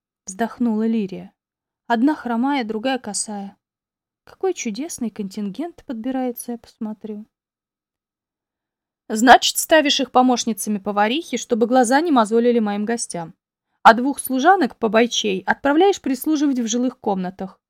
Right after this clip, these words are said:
распорядилась я. «Слушаюсь, госпожа», с готовностью откликнулась Лирия.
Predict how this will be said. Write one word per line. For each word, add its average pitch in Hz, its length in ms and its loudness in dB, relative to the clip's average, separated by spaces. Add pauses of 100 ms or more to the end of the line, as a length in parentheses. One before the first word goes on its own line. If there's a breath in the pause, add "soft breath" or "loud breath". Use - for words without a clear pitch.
(400)
распорядилась 190 760 -10
я. 165 180 -14 (1080)
«Слушаюсь, 285 460 0
госпожа», 233 540 -6 (880)
с 202 100 -8
готовностью 311 680 -2
откликнулась 269 680 -6
Лирия. 180 380 -10